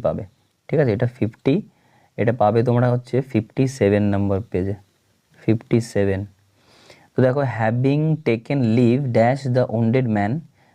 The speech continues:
the jar went out dash the porch and, uh, looked around dash the hermit। Full stop। Before going dash he wished once more dash beg dash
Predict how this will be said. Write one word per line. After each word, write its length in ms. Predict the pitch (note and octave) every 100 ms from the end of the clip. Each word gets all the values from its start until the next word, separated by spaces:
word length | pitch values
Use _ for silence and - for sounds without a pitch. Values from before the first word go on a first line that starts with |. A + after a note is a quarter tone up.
| _ A2+
the 80 | A2+ A#2+
jar 200 | B2 C#3 A2+
went 240 | A2 A#2+ B2
out 180 | B2 C#3+ - - A2
dash 240 | A2 B2 - -
the 100 | A2 G#2 -
porch 340 | A2+ A#2+ - - _ _ _ _ _ - G#2+
and, 200 | B2+ C3+
uh, 100 | C3+ B2+ A#2 A2+
looked 240 | C#3 D#3+ - A#2
around 300 | A2+ A#2 C#3+ B2 -
dash 200 | A2+ B2+ C3 C3
the 60 | B2
hermit। 340 | G#2 G2+ F2+ - - _ _ _ _ _ _
Full 140 | D#3+ F3+
stop। 200 | - B2 - A2+ A#2
Before 320 | C3 C3 D#3+ C#3 A#2+
going 260 | A#2+ C3 F3 G3 _ _ -
dash 220 | A#2+ B2 - -
he 100 | C3 C#3 A#2
wished 260 | B2 D#3+ D#3 - A2 A#2
once 160 | C#3+ -
more 180 | G#2+ A#2+ - _ _ -
dash 200 | A#2+ B2+ A2+ A2
beg 200 | A#2 C#3 D3+ _ _ _
dash 280 | A2 A#2+ C#3